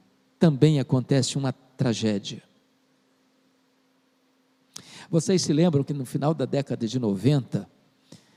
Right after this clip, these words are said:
uma teologia ficou muito popular aqui no Brasil,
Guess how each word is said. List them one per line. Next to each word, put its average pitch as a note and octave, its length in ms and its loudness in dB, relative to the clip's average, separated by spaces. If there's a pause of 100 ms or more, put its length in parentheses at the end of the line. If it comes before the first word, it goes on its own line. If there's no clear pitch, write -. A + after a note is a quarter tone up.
(200)
uma D#3 140 2
teologia D#3+ 540 6
ficou E3+ 300 0
muito F3 260 -2
popular F3 480 2
aqui D3+ 180 0
no C#3+ 80 2
Brasil, A#2+ 640 2